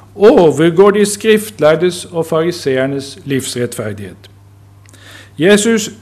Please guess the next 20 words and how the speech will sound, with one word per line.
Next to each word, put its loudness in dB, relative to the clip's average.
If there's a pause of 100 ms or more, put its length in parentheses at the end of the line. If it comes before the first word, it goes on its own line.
utvidet 4
de 4
bud 4
som 2
fariseeren 0
begrenset, -4
og -4
han 6
begrenset 4
de 0
tillatelser 0
som -4
fariseerne -2 (320)
utvidet, 0
som -2
en -2
tolker -4
sier. -8 (800)
Den 0
bedre 4